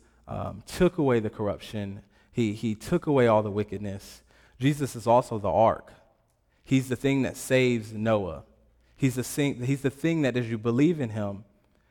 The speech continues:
as you enter into this ark, as you enter into that,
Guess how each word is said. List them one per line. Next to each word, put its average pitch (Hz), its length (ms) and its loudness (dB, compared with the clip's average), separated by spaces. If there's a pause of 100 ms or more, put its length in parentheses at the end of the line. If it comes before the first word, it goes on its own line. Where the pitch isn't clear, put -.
(100)
as 120 120 0
you 123 160 0
enter 196 360 4
into 165 260 2
this 123 220 2
ark, 123 440 6 (800)
as 117 100 0
you 127 160 2
enter 170 320 2
into 139 340 4
that, 107 420 0